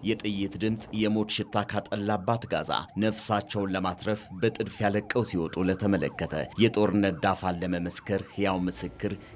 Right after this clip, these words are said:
ከጋዛ ነዋሪዎች በላይ ከየት ሊመጣ ይችላል ያስብላል። አንዳንዶቹ ችግር ባጎሳቆለው ገጻቸው የለበሱት እራፊ ጨርቅ የነተበባቸው፣ ለእግራቸው እንኳን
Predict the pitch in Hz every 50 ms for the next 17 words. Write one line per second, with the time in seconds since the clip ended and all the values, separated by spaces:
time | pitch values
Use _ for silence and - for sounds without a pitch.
0 | - - 113 104 107 101 95 87 95 92 92 90 90 85 82 82 82 - - -
1 | 87 85 90 92 95 95 - - - 104 101 95 - 101 98 95 95 95 92 -
2 | - 104 101 90 - 110 107 117 120 95 73 64 - - - - 80 78 69 65
3 | 58 57 - - - 110 120 123 117 135 165 151 139 131 - 98 - - 127 110
4 | 107 131 117 - 123 120 113 120 117 - 131 127 123 - - 135 131 143 - -
5 | 87 - - - 82 - - - - 67 - - - 104 110 113 113 110 - -
6 | - 117 110 - 117 110 - 113 101 92 104 104 - - 104 - - - 110 -
7 | - - 107 101 98 98 - - 101 85 98 95 - - 95 90 - - - 113
8 | 110 104 - - - - 95 104 104 104 90 113 107 98 90 - - - 92 87
9 | 90 90 87 - 95 98 101